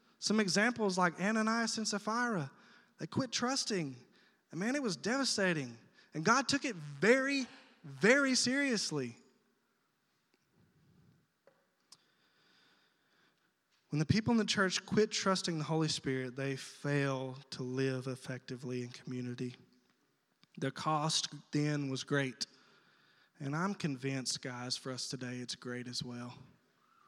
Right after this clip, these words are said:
If we want to see the Holy Spirit of God do something incredible in our community, we have to be breeding unity and community,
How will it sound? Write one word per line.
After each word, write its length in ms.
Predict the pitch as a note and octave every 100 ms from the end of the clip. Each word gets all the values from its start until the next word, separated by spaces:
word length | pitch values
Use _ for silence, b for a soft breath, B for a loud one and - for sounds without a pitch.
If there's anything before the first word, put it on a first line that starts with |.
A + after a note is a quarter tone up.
| b b b b
If 200 | D#3 -
we 120 | A3
want 220 | A#3+ G3+
to 60 | F3+
see 140 | F3+
the 80 | D#3
Holy 200 | D3+ D#3+
Spirit 320 | D3 E3 D3
of 100 | C3+
God 320 | - C3 C3 C3
do 120 | B2+
something 560 | - C3 B2+ B2+ B2 - B B B2+
incredible 720 | A#2+ - D3+ C#3+ C3+ C3 B2+
in 80 | B2+
our 120 | C#3
community, 720 | - C3+ B2+ B2+ A#2+ A#2 A2+ b b b b b
we 200 | F3 D#3
have 600 | B2+ - - C#3 B2 - - - _ _
to 100 | -
be 160 | B2 A#2+
breeding 600 | A#2+ B2+ C3 C3+ C3+ C3
unity 680 | B2 B2+ B2 A#2+ - A#2+ B2+ b b -
and 160 | B2
community, 960 | - B2 B2 C3+ D3 C3+ - A#2+ A#2